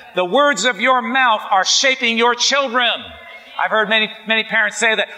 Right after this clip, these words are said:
"Well, you know, how, I, you know, I don't, I don't tell my kids I love 'em. I, I go to work, I did, I, I get up early, I'm home late, I travel, I do this, I do that. Look at how I provide." Bubba, big shot,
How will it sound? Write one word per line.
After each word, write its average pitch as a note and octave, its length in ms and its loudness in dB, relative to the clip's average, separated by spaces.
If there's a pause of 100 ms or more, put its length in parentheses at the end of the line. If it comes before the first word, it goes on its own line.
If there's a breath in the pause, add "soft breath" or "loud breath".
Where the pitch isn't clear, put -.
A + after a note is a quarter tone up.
(100)
"Well, C#4 320 2
you B3+ 100 0
know, B3+ 80 2
how, A#3 120 0
I, G#3 600 -4
you B3+ 140 0
know, A#3 80 2
I A3+ 120 4
don't, B3+ 220 0
I B3+ 140 2
don't B3 160 0
tell B3+ 160 -2
my A3+ 100 0
kids - 280 -4
I F#3+ 120 2
love F#3+ 240 0
'em. A3 160 2
I, - 340 2
I F3+ 120 2
go F#3+ 140 2
to C3 60 -6
work, C4 320 2
I D#3 120 -4
did, F3 180 -4
I, D3+ 120 2
I F3 600 0
get F#3 120 0
up - 120 -8
early, C#4 320 2
I'm D#3+ 140 -2
home G3 260 0
late, D4 240 2
I E3 140 -2
travel, C4+ 420 0
I D#3 100 0
do G#3 140 -4
this, D#4+ 200 0
I F#3+ 100 -2
do E3 160 -10
that. D4 180 0 (200 loud breath)
Look A#3+ 160 0
at B3 80 0
how G3+ 140 2
I F3+ 200 2
provide." F#3+ 320 0 (320 loud breath)
Bubba, E4 560 6 (1040)
big F4 220 0
shot, G3 460 0